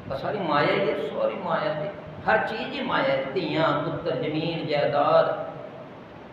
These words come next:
ਕੋਈ ਵਾਹ-ਵਾਹ ਮਿਲ ਜਾਣੀ, ਇਹ ਵੀ ਮਾਇਆ ਹੈ।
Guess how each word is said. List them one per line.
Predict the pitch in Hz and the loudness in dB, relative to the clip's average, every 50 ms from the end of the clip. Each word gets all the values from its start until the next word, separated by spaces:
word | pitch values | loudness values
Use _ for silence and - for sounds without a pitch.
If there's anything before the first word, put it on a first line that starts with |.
| - - - - - - - - - - - - - - - - | -18 -16 -16 -16 -16 -16 -16 -16 -16 -16 -16 -16 -16 -14 -8 -2
ਕੋਈ | 175 175 160 156 151 | 0 2 2 4 6
ਵਾਹ-ਵਾਹ | 156 160 - - 180 170 170 | 6 6 6 6 6 6 4
ਮਿਲ | 160 151 151 156 156 | 4 4 4 4 6
ਜਾਣੀ, | 165 165 160 160 160 - - | 6 4 4 2 2 2 2
ਇਹ | 240 | 4
ਵੀ | 240 - 233 | 4 4 4
ਮਾਇਆ | 240 - 156 139 127 | 4 4 2 2 2
ਹੈ। | 135 127 120 - - - | 2 0 -2 -4 -4 -6